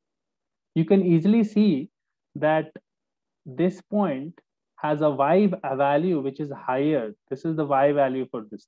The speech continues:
This, this value on the y-axis is f of A plus f of B plus f of C by three. And the x value is this, right? X value is this.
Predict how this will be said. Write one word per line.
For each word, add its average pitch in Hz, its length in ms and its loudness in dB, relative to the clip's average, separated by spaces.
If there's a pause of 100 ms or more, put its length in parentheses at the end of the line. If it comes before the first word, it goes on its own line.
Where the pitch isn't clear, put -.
This, - 180 -2 (220)
this 156 160 -2
value 156 300 4
on 147 100 0
the 143 80 0
y-axis 139 540 2
is 139 220 -6
f 131 160 -4
of 143 140 -2
A 143 140 2
plus 143 260 -6
f 127 140 -10
of 123 120 -6
B 135 160 -2
plus 131 220 -8
f 123 100 -6
of 127 140 -6
C 135 160 -2
by 120 260 -4
three. 139 320 -2 (520)
And 139 180 -2
the - 140 -8
x 190 260 -2
value 185 480 4
is 165 260 -2
this, 143 300 -2 (100)
right? 156 180 -14 (680)
X 143 260 -12
value 156 340 4
is 139 180 -2
this. - 280 -8